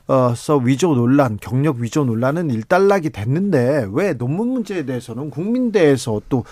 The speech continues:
숙대에서 계속해서 조사를 했다가 발표를 안 했다가 계속 이러면서,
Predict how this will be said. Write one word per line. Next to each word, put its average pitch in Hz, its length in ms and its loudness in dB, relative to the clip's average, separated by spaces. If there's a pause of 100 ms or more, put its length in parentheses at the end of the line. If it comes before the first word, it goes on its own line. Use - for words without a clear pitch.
(100)
숙대에서 170 760 -2
계속해서 196 800 -4 (300)
조사를 170 520 0
했다가 175 440 2
발표를 147 480 0
안 127 180 0
했다가 165 520 -4
계속 180 360 -8
이러면서, 160 600 0